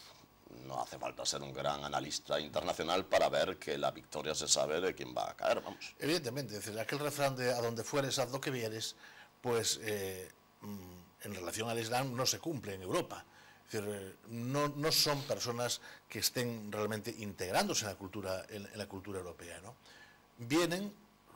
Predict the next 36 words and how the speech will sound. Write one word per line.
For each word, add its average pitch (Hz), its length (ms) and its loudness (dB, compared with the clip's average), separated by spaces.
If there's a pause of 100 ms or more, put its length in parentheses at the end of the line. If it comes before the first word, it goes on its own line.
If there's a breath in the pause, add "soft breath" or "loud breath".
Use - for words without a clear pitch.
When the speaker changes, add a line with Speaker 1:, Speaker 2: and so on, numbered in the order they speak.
Speaker 2:
se - 180 8
asientan 131 640 2 (600)
y 113 80 -4
tratan 113 320 4
de 160 100 2
que 143 80 2
nuestras 117 300 0
costumbres 151 480 2
se - 180 4
adapten 101 300 2
a 135 60 0
las 98 140 0
suyas. - 460 0 (1040 loud breath)
Eh, 85 500 -6 (640)
bueno, 123 200 -10
pues - 200 -12
ahí 98 100 -2
tenemos 101 360 0
el 98 80 -6
problema 95 480 -6 (380 soft breath)
de 101 160 -4
la 101 60 0
alimentación 101 600 -2
en 98 60 -8
los 95 120 -4
centros 101 260 -4
penitenciarios, 180 920 2 (120)
el 90 100 -14
problema 95 460 -6
de 95 80 -4
la 95 60 -2
alimentación 95 680 -8 (380 loud breath)
en 101 100 -8
los 95 120 -6
centros 98 320 -6
públicos, 190 640 0